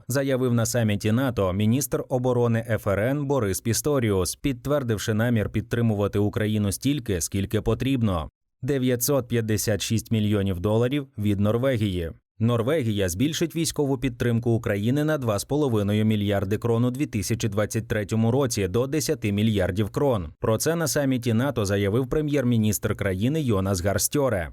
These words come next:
Королівство передасть Україні дві пускові установки та інше обладнання для пересувальних зенітно-ракетних комплексів насамс, тисячу розвідувальних нанодронів Black Hornet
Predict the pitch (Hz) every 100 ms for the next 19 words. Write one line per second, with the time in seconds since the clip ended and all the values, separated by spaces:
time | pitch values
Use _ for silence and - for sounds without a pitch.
0 | - - 123 123 151 165 120 107 113 107
1 | 117 117 117 110 104 117 170 156 127 160
2 | 165 - 143 135 127 - 113 120 131 120
3 | 113 95 95 135 135 156 135 117 120 127
4 | 139 143 131 131 143 143 - 123 101 107
5 | 117 117 127 104 107 104 101 104 98 104
6 | - 110 107 107 - 113 110 110 147 143
7 | 98 - - 156 175 151 160 139 127 127
8 | 120 110 110 107 113 110 101 113 113 107
9 | 92 110 98 - 147 120 98